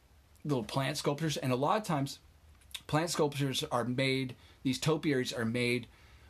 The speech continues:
when the plant's fully grown, and you trim it into the shape that you are looking for. Well, Jennifer had figured out a way that she could, with metal, make the framework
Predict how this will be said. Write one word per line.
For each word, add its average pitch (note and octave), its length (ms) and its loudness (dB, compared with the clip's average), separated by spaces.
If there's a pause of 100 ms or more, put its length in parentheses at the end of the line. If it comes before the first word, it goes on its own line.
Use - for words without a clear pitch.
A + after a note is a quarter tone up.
when C#3+ 140 2
the B2+ 80 -2
plant's B2+ 360 -4
fully G#2 280 -2
grown, A#2+ 420 -4 (400)
and G#2+ 160 -2
you A2 260 -2 (100)
trim C3 340 -2
it A2+ 160 -8
into A2+ 300 -6
the G2+ 140 -8
shape G2+ 400 -6
that G2+ 220 -6
you G2+ 240 -10
are G2 60 -10
looking C#3 380 -2
for. E2 260 -10 (720)
Well, C3 220 0
Jennifer D3+ 520 0
had C3+ 140 0
figured C3 280 0
out A#2 140 -2
a B2 60 -2
way A#2 480 -2 (140)
that A#2+ 240 -2
she C#3+ 220 0
could, A2+ 420 -2 (120)
with A#2 180 -4
metal, A#2 680 0
make D3 600 -2 (120)
the C3+ 120 0
framework D3 880 -4